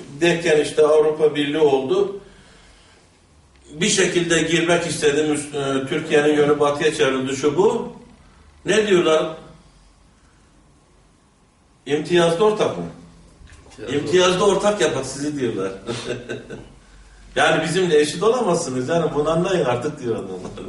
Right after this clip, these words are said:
Speaker 1: Olsanız olsanız bir imtiyazlı bir ortak olursunuz. Düşük profilde bir adam yani.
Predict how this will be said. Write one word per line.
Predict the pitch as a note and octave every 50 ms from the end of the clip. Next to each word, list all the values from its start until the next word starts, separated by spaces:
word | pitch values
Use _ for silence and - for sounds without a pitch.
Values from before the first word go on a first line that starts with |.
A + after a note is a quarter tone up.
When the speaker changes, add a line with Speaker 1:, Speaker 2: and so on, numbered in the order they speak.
| - - - - - - - - - -
Speaker 1:
Olsanız | - F3+ F#3 F3+ - A3 G#3 G3+ F#3+ F#3 F3
olsanız | D#3 C#3+ C#3+ C#3 - C#3+ D3 F3+ F#3 F3 E3+ -
bir | F3 E3+ -
imtiyazlı | F3 F3 F#3 F3+ - - F3+ E3+ E3 D#3 D3+ D3 F3 F#3 F3+
bir | G3+ G3 F#3
ortak | F#3 F#3 F3+ - - D3 C3 -
olursunuz. | C#3 A#2 A2 A2 A2+ A2 - A2+ A2 G#2+ G#2 G2+ G2+ A2+
Düşük | B2 C3+ - D#3 C#3+ - - - - - -
profilde | A#2 A2 A2 A2 A2 A2 G#2+ A2+ B2 B2+ B2+
bir | C3+ - - B2 A#2
adam | A#2 C3 A#2+ - F#2+
yani. | F2 F2 E2 E2 F2 F2+ F2 - - F2+ -